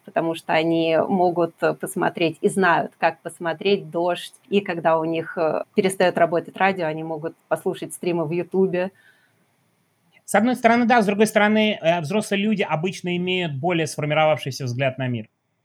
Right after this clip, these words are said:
Speaker 2: Да, ну, то есть их окружение, вы-, э, окружение с более сформированным взглядом на мир, да, и они группируются уже по интересам.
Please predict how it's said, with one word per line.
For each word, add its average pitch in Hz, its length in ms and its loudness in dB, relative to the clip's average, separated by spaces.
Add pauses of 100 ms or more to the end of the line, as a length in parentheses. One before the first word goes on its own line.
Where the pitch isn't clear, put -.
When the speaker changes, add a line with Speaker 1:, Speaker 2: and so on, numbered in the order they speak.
(540)
Speaker 2:
Да, 170 360 2
ну, 147 140 -4
то 160 220 -2
есть 156 280 -4
их 175 220 -2
окружение, 165 720 0
вы-, 151 380 -4
э, - 20 -6
окружение 147 840 0 (360)
с 123 160 -4
более 160 280 2
сформированным 151 640 2
взглядом 139 420 0
на 151 120 2
мир, 208 420 0 (300)
да, 170 240 2
и 165 180 0
они 170 540 0
группируются 156 680 0
уже 139 140 0
по 147 140 -2
интересам. 139 640 -2